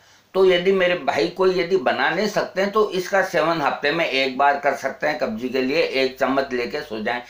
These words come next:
रोज करने वाला ये नहीं है। इसके लिए दूसरा और बताता हूँ, गुलकंद, ये बीस तोला का मतलब, अ,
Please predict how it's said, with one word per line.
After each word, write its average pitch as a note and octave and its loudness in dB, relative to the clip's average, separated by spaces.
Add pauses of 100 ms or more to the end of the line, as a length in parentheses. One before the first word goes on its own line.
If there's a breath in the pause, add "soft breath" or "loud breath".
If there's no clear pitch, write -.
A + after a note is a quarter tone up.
(400 loud breath)
रोज D3+ 2
करने D3 2
वाला C3 4
ये B2 2
नहीं A2+ -2
है। D#3+ -6 (960 loud breath)
इसके F3 -2
लिए D3+ 4 (260)
दूसरा E3 4
और C3+ 6
बताता B2+ 2
हूँ, D#3 2
गुलकंद, F#3+ 2 (520 loud breath)
ये D#3 4 (440)
बीस D3 0
तोला F3 4
का A#3+ 4
मतलब, G3 2
अ, - -4